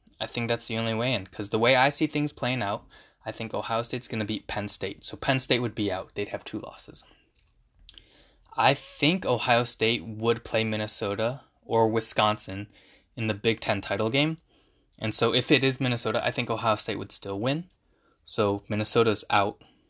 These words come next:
That's two losses. So th-, of the top ten that we were talking about, all that remains would be Georgia, Bama, Oregon, Utah, Oklahoma.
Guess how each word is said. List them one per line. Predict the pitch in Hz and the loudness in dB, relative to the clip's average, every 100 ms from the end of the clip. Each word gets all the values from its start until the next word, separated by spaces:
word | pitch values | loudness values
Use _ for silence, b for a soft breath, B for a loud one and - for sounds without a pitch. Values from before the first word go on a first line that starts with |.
| b b | b b
That's | 98 - | -10 -8
two | - 104 | -4 -2
losses. | 95 - - - - _ _ _ _ _ - | -2 -4 -8 -12 -14 _ _ _ _ _ -12
So | - 107 98 95 - _ - | 0 4 4 2 -4 _ -20
th-, | - - | -20 0
of | 113 117 | 4 4
the | - | 2
top | - - 127 - | 0 4 4 2
ten | - 151 135 | 0 2 2
that | 117 110 | 2 0
we | 113 | -2
were | |
talking | - 156 - 101 | 2 2 2 -2
about, | 95 - _ b b b b b b _ | -2 -4 _ b b b b b b _
all | - 113 | 2 4
that | 113 113 | 6 4
remains | 120 110 110 113 101 101 - | 2 0 2 2 0 -4 -4
would | 107 98 | -6 -2
be | 98 98 101 _ _ | -2 -4 -8 _ _
Georgia, | - 110 107 113 | -2 0 2 0
Bama, | 101 101 101 104 113 _ _ _ _ - | 0 -2 -2 -4 -6 _ _ _ _ -2
Oregon, | 104 104 101 | 0 0 -2
Utah, | 98 - - - - _ _ _ - - _ _ _ _ _ - - | -6 -8 -10 -10 -14 _ _ _ -20 -20 _ _ _ _ _ -8 -4
Oklahoma. | 107 110 - 101 - - | -2 -2 -4 -6 -8 -14